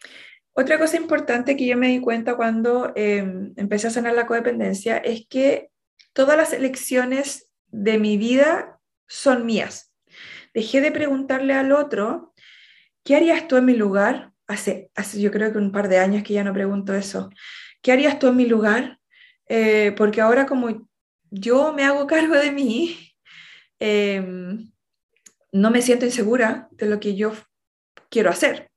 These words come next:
Hay una seguridad, una certeza de que eso es lo que yo quiero hacer y voy en coherencia conmigo. Ya no, no dependo de la opinión de otro ser que me diga si mi opinión calza con la opinión del otro o no.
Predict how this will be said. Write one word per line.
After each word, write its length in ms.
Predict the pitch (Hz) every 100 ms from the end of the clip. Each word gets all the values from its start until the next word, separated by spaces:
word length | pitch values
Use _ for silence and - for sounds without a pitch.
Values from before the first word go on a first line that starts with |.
| _ _ _ _ _ _ _
Hay 160 | 196 208
una 120 | 208
seguridad, 400 | 208 190 185 220
una 140 | 247 226
certeza 800 | 202 - 269 339 - 214 - -
de 140 | 226
que 140 | 220 240
eso 140 | 269
es 60 | 262
lo 60 |
que 100 | 262
yo 80 | 262
quiero 160 | 262 269
hacer 420 | 269 233 254 -
y 420 | - 254 277 - _ _ _ -
voy 220 | 226 247
en 100 | 254
coherencia 400 | 269 262 330 269
conmigo. 420 | 190 170 165 - - - - - - -
Ya 180 | 220 220
no, 140 | 254 262
no 180 | 247
dependo 640 | 233 214 214 226 247 262 294
de 100 | 262
la 100 | 233
opinión 840 | 226 214 202 202 226 269 330 302
de 100 | 233
otro 300 | 247 254 277
ser 420 | 277 277 254 277
que 120 | - 240
me 160 | 220
diga 540 | 220 285 254 240 277 - - - -
si 240 | - 208
mi 200 | 202 240
opinión 760 | 302 320 339 330 233 214 381 - _ _ _ _ _ _ _ _ _ _ _ _ _ _
calza 440 | 277 320 349 - 285
con 140 | 262
la 80 | 254
opinión 320 | 247 240 247
del 160 | 240 240
otro 220 | 233 220
o 40 |
no. 240 | 190 170